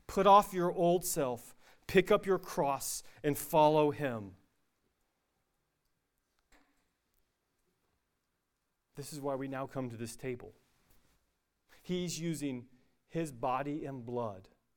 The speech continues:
to sanctify us, to make us holy. He's infusing grace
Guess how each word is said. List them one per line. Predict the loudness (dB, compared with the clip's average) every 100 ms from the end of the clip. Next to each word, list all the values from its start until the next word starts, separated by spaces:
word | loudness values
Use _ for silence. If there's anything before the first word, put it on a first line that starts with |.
| _ _ _ -14
to | -8 -6
sanctify | -6 -6 -4 -6 -6 -10 -12 -10 -8
us, | -10 -16 -20 -14
to | -4 -2
make | 0 -2 -2
us | -4 -6
holy. | -8 -4 -2 -2 -8 -12 -20 _ _ _ _ _ _ _ _ _
He's | -6 -6 -6
infusing | -8 -10 -12 -10 -6 -6 -6 -6 -8 -10
grace | -10 -8 -6 -6 -8 -12 -14